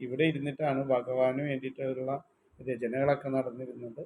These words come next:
പഴയന്നൂർ ഭഗവതിയാണ് പൂജാമുറിയിൽ പ്രതിഷ്ഠയായിട്ടുള്ളത്. അദ്ദേഹത്തിൻ്റെ വാർദ്ധക്യ സഹജമായ കാലഘട്ടത്തിൽ ഉണ്ണികൃഷ്ണനെ, ഏ, ഗുരുവായൂർ പോയി കാണാൻ പറ്റാതെ വരികയും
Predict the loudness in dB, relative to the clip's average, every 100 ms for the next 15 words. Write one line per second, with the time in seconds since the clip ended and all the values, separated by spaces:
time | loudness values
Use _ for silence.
0 | -2 4 6 6 4 2 6 6 6 6
1 | 4 4 0 -4 0 -2 0 0 0 -4
2 | -10 -16 -10 -4 -4 -4 -8 -6 -2 -2
3 | -2 _ _ _ _ _ _ _ _ 0
4 | 4 10 10 10 8 8 12 12 12 10
5 | 6 0 0 4 4 6 4 6 8 8
6 | 8 8 8 4 2 -4 -2 -2 -2 _
7 | _ -14 -4 -2 2 2 2 0 2 2
8 | -2 _ -4 -4 0 4 8 8 6 2
9 | 0 2 2 2 -2 -2 0 4 4 2
10 | -4 -4 -4